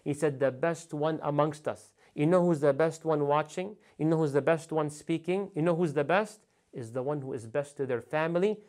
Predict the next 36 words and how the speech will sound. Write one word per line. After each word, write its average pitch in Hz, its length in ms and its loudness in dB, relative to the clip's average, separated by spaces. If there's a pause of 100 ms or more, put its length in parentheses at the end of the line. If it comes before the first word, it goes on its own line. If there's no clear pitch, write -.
(120)
and 123 120 -10
specifically 143 600 -10
their 120 160 -6
wives. 110 480 -12 (140)
Subhanallah. 120 540 -6 (260)
Your 135 200 2
greatness, 156 680 2
you 135 80 -4
wanna 156 120 4
know 185 120 4
how 175 140 6
great 180 340 0
you 180 80 0
are? 214 300 6 (300)
Check 180 280 -4
how 147 120 2
great 151 340 -4
you 147 80 -2
are 135 120 0
with 123 160 -8
your 117 100 -8
spouse. - 560 -12 (400)
Brothers 139 240 0
and 117 140 -6
sisters, 135 420 -4
wallahi, 131 260 0
just 127 220 -10
one 143 140 -2
of 135 80 -2
the 117 80 -2
mashayikh, 117 640 -2 (320)
he 131 120 -8
shares 147 460 -2
a 123 40 -2
beautiful 139 420 -8
story, 123 480 -6